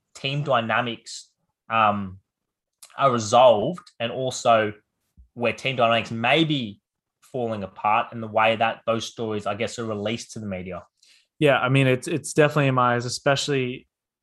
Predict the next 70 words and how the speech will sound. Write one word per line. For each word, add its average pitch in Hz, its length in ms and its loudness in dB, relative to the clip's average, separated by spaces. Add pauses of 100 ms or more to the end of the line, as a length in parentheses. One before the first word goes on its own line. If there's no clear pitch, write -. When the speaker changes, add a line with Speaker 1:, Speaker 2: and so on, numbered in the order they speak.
(180)
Speaker 2:
in 143 140 0
this 143 180 2
situation 135 540 -4
as 117 120 -10
well, 120 400 0 (340)
where, 135 140 2
as 135 140 4
you 131 80 -2
said, 127 420 -4 (480)
you 127 100 -14
know, 127 200 -10 (220)
it, 147 160 -12 (180)
it's - 140 -6
not 151 240 4
going 135 260 6
as 120 140 -2
well 127 280 4
as 120 140 -4
it 127 80 -12
has 123 460 -4 (300)
in 131 100 2
of 120 120 0
recent 127 280 0
years, 123 180 2
or 120 80 0
it's 113 160 -8
not 139 220 0
where 131 120 0
essentially 127 360 -4
it 120 40 -10
should 127 200 -4
be. 120 120 0
So 123 120 -8
the 131 100 -2
going 139 300 2
is 120 120 -6
tough - 300 -2
right 135 200 -10
now. 123 260 -10 (280)
And 139 140 4
that's 147 200 4
as 131 140 -2
well 131 260 4
where, 120 300 -2 (400)
you 143 80 -4
know, 139 60 2
you 139 160 4
look 160 220 4
through 151 120 2
stories 135 640 0
or 127 80 -4
things 131 240 -6
like 127 140 -4
that, 131 140 0
or 123 60 -2
things 143 280 -4
that 139 60 -6
get 143 200 -8
leaked 143 240 -6
in 135 60 -4
social 131 360 -4
media, 127 340 -2
or 127 120 2
even 165 320 2
just - 260 -4
comments 143 440 0
that 139 100 -2
are 135 80 -2
going 131 240 -2
around. 123 360 0